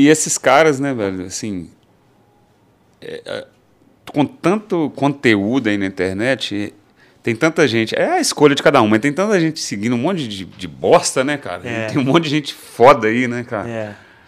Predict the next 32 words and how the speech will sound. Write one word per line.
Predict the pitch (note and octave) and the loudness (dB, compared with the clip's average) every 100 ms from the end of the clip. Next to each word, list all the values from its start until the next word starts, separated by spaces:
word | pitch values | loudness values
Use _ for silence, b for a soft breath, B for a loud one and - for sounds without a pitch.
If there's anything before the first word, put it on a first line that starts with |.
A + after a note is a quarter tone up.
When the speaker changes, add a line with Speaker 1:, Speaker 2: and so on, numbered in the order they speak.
| b b b b b b b | b b b b b b b
Speaker 2:
Mas | C#3+ D#3+ | -2 2
Speaker 1:
Mas, | C#3 G#3+ | 6 6
Speaker 2:
quem | |
chega, | G3+ - | 6 4
Speaker 1:
enfim, | E2+ | 4
Speaker 2:
mas | G2+ A2+ | 6 6
quem | D3 | 6
Speaker 1:
aí | |
Speaker 2:
chega | G3 G#3 | 6 4
Speaker 1:
eu | |
Speaker 2:
no | A3 | 4
Speaker 1:
tô | G#3 | 6
Speaker 2:
topo | G3 G#3 A3+ | 6 6 6
é, | A3 F3 C#3+ | 6 4 2
é, | F#3 F#3 - - | 2 2 -2 -2
é | E3+ | 2
um | F#3 | 4
por | G#3 G#3 | 2 -4
cento, | - E3+ E3+ E3 | -2 -2 -2 0
dois | E3+ | -2
por | F3 F#3 | 0 -2
cento | F3 | 0
da | E3+ | 0
população, | F3 F3+ D#3+ - C#3+ | 2 4 4 2 -2
não | E3+ | -2
é | |
à | G#3 | -4
toa, | G#3 D#3 D3+ | -4 -6 -4
é | D3 | -6
por | C3+ - | -6 -4
causa | C#3 F3 | -4 -4
disso. | E3 D3+ - - | -8 -12 -14 -20